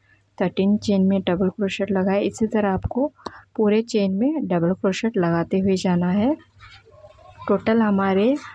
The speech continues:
डबल क्रोशेट हो जाएंगे फ़िफ़्टीन। फ़िफ़्टीन डबल क्रोशेट लगाना है आपको। इसी तरह आपको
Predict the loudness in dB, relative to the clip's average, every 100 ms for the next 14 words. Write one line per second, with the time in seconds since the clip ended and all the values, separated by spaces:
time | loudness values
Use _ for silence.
0 | -20 _ -2 0 0 0 0 0 0 0
1 | 0 2 2 2 2 2 0 -4 -4 -2
2 | 2 2 0 -8 _ _ _ _ _ _
3 | _ _ -20 -20 _ _ _ -4 -2 0
4 | 0 2 2 2 0 0 0 0 -2 0
5 | 0 0 0 -2 -2 -2 -2 -2 0 -2
6 | -2 -12 -20 -20 -20 -20 -20 -20 -20 _
7 | _ _ _ _ _ _ _ _ _ -10
8 | -8 -2 0 0 -2 -4 -4